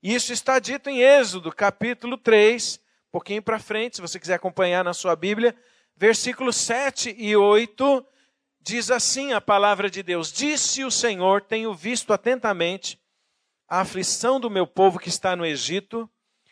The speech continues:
e tenho ouvido o seu clamor por causa dos seus exatores,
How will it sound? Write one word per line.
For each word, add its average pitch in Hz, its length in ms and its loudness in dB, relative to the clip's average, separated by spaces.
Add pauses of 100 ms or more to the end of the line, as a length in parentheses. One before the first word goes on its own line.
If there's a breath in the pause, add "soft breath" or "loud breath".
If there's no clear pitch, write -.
(160)
e 196 100 0
tenho 254 300 2
ouvido 254 420 6
o 240 40 0
seu 226 200 2
clamor 214 440 6
por 214 200 2
causa 214 360 2
dos 190 160 -6
seus 214 340 -4
exatores, 196 1080 0